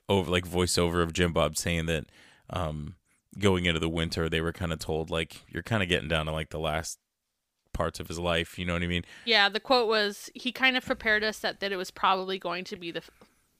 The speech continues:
Speaker 2: the few days of his life."
Speaker 1: Yeah.
Speaker 2: Um, so, but I don't know,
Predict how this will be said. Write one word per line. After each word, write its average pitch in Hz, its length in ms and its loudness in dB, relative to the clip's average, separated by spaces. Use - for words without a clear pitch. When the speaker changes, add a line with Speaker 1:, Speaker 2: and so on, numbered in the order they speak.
Speaker 2:
the 185 200 -2
few 208 280 -6
days 185 280 0
of 160 100 -8
his 165 180 -8
life." 131 320 -4
Speaker 1:
Yeah. 90 220 -2
Speaker 2:
Um, 185 360 -2
so, 214 260 2
but 254 120 0
I 226 140 6
don't 277 140 2
know, 220 260 0